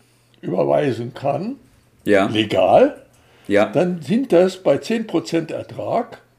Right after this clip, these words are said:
Speaker 1: wir kommen später darauf, wie man zehn Prozent Ertrag
Speaker 2: Mhm.
Speaker 1: erzielt,
Speaker 2: Mhm.
Speaker 1: in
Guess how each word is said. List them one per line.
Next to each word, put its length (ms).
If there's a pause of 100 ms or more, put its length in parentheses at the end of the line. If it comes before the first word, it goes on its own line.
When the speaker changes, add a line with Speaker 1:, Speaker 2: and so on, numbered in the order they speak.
(960)
Speaker 1:
wir 100
kommen 240
später 340
darauf, 480 (380)
wie 120
man 160
zehn 280
Prozent 360
Ertrag 420
Speaker 2:
Mhm. 80
Speaker 1:
erzielt, 300 (520)
Speaker 2:
Mhm. 200 (1000)
Speaker 1:
in 320